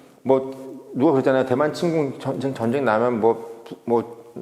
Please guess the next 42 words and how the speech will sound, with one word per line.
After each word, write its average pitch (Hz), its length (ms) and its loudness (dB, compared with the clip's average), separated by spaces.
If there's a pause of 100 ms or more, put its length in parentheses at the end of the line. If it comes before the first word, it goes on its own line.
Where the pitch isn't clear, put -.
(160)
나-, 135 120 4
나-, - 440 -8
남한도 143 400 2
전쟁 127 320 0
난다." 117 220 2
막 107 180 -2
그러잖아. 113 400 0 (360)
남한도 220 440 4
지상군 202 420 0
갈 120 200 -2
필요도 202 260 4
없어. 175 300 2
그냥 160 200 -2
배만 185 300 2
가면 180 220 2
돼, 117 120 4
다. 101 440 2 (720)
봉쇄하는데 208 680 4
그냥 160 200 4
옆에서 160 220 2
이게 156 100 2
서주면 226 440 0
돼. 113 540 0 (320)
예. 101 300 -4 (440)
항공기 226 400 4
한번 185 200 4
몇 123 120 4
대 165 80 0
떠주고 196 360 0
그러면 143 200 -4
되는 98 220 -4
거야. 90 180 2
뭐 107 220 2
지상군? 202 580 0
아, 117 100 -4
절대 143 220 2
갈 123 160 -4
필요가 202 280 0
없어. 117 300 -2
주한미군이 196 480 4
어딜 143 280 4
가? 131 200 4